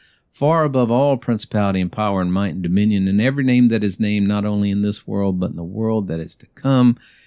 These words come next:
He's had put all things under his feet, gave him to be the head over all things to the church, which is his body. Okay? So, he is talking about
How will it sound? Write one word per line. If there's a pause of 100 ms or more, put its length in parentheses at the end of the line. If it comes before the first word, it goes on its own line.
(200)
He's
had
put
all
things
under
his
feet,
gave
him
to
be
the
head
over
all
things
to
the
church,
which
is
his
body. (880)
Okay? (560)
So, (2250)
he
is
talking
about